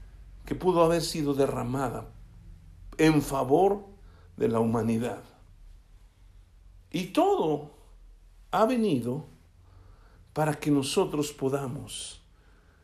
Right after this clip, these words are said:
vivir en la justicia de Dios. ¿Sí? Tal es la generación de los que le buscan, de los que buscan su rostro,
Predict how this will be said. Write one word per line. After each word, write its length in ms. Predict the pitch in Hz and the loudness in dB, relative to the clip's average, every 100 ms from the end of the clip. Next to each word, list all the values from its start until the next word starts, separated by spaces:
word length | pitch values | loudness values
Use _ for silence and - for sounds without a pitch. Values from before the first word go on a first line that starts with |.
| _ _ - | _ _ -14
vivir 560 | 123 135 127 147 120 - - - - - - | -2 0 0 -2 -4 -12 -18 -20 -20 -14 -4
en 160 | 120 | -4
la 80 | 117 | -4
justicia 600 | - 113 - 131 - 120 | -6 -10 -10 -12 -10 -12
de 120 | - - | -12 -16
Dios. 720 | 117 107 - - - - - _ - _ - _ _ _ _ - - - - _ | -16 -18 -18 -18 -18 -20 -20 _ -20 _ -20 _ _ _ _ -20 -20 -20 -20 _
¿Sí? 400 | - - 120 151 - - _ _ _ - - - - - - - - | -14 -10 -10 -10 -16 -20 _ _ _ -20 -20 -20 -20 -20 -20 -20 -2
Tal 220 | 202 226 | 4 6
es 160 | 233 208 | 6 4
la 100 | 214 | 2
generación 720 | 208 175 160 147 - 202 190 | 2 2 2 2 4 2 4
de 80 | 165 | 2
los 180 | 143 - | 0 0
que 140 | 143 | 0
le 100 | 131 | 0
buscan, 460 | 170 190 - 139 139 | 0 -4 -2 -2 2
de 80 | |
los 240 | 139 135 - | 2 2 0
que 160 | 151 | -2
buscan 460 | 139 185 190 175 151 | 0 -2 -2 -4 -2
su 160 | 151 135 | -2 -2
rostro, 560 | 170 151 - 120 113 | -2 -2 -6 -10 -10